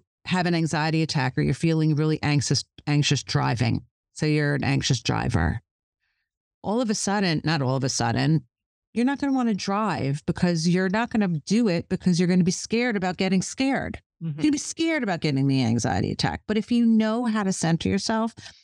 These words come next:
Speaker 1: if you know and can prove to yourself that deep breathing or popping that sucking handy or getting an ice pack is gonna bring it down, then all of a sudden you're okay doing things scared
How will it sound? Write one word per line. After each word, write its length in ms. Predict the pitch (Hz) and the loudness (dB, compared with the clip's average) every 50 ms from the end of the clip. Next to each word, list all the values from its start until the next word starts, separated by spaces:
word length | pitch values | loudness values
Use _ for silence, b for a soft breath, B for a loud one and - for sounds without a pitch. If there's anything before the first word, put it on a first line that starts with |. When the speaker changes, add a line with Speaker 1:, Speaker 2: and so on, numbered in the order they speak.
| B - | B -6
Speaker 1:
if 140 | 190 185 - | -4 -2 2
you 100 | 208 208 | 2 4
know 480 | 196 190 190 185 180 185 196 208 220 220 | 4 6 4 4 2 0 0 -2 -2 -2
and 160 | - 185 190 | -2 0 2
can 140 | - 185 170 | 2 2 0
prove 300 | - - 185 185 180 - | 2 0 0 0 0 -2
to 100 | - - | -2 -2
yourself 400 | 196 196 - - 202 202 202 - | -2 0 0 -2 -2 -2 -2 -2
that 160 | - 160 - - - _ - | -4 -6 -6 -6 -12 _ 2
deep 300 | - 175 185 185 185 - | 4 4 4 4 2 -2
breathing 640 | - - 165 165 160 160 170 165 196 196 208 214 220 214 B B B B | -6 -2 0 2 2 2 4 4 4 4 4 4 4 2 B B B B
or 120 | B 165 160 | B -4 -2
popping 460 | - - - 165 165 - 196 190 180 | -2 -2 -2 -2 0 2 4 4 4
that 160 | 170 - - | 4 2 -2
sucking 420 | - - 185 165 - - 202 202 185 | -2 -2 -4 -2 0 2 2 2 4
handy 500 | 180 214 208 208 208 208 226 233 220 - | 4 4 2 2 2 2 2 2 0 0
or 140 | - 156 | -2 -2
getting 340 | 151 - 160 165 175 175 175 | -2 0 0 2 2 4 4
an 80 | 175 156 - | 2 2 0
ice 280 | - 143 156 - - | 0 -2 -2 -2 -4
pack 380 | - - 240 233 233 226 - B B B B B | -4 -2 -2 0 -2 -4 -6 B B B B B
is 120 | 175 160 - | -4 -2 0
gonna 200 | 185 175 170 156 | 2 2 2 2
bring 280 | - 156 165 180 180 | 2 0 2 2 2
it 140 | 180 - - | 2 0 0
down, 540 | - 180 175 170 175 190 226 254 277 294 254 _ _ _ _ _ _ _ - | 0 0 0 0 0 0 0 2 0 0 -2 _ _ _ _ _ _ _ -2
then 120 | 233 233 | 0 0
all 140 | 240 254 285 | 0 0 0
of 60 | 269 | -2
a 40 | 247 | -2
sudden 320 | - - 247 233 226 214 | -2 0 2 2 4 4
you're 140 | 196 196 190 185 | 4 2 2 0
okay 340 | 185 - - 208 202 190 | -2 -2 0 2 2 2
doing 340 | 180 - 180 175 170 170 165 | 2 2 2 2 4 2 4
things 220 | - 170 160 156 - | 4 2 2 2 0
scared 500 | - - - 220 214 - - - - | -2 -2 0 0 0 0 0 -4 -6